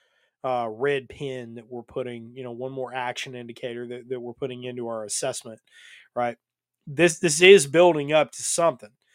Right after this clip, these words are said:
and the shift in their language is critically important. Like, that, that's what we really need to dial in on, is the shift in language, because they're getting more and more aggressive,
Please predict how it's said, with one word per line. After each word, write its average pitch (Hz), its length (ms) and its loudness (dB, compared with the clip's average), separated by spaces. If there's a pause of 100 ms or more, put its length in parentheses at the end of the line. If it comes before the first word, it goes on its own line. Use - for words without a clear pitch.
(420)
and 131 220 -6
the 127 40 -6
shift 196 440 6
in 185 100 -2
their 156 200 0
language 143 840 0
is 131 360 -8
critically 147 680 -8
important. - 400 -20 (240)
Like, 127 160 -14
that, 135 140 -14 (120)
that's 147 460 -2
what 143 320 -6 (680)
we 135 180 -16
really 151 420 -2
need 147 300 -10
to 131 60 -12
dial 131 640 -4
in 143 260 -6
on, 117 380 -10 (400)
is 131 300 -4
the 123 80 -8
shift 160 460 -2
in 135 120 -10
language, 123 600 -10
because 120 360 -8
they're 127 80 -8
getting 123 300 -6
more 123 260 -6
and 131 100 -6
more 127 220 -8
aggressive, 113 640 -12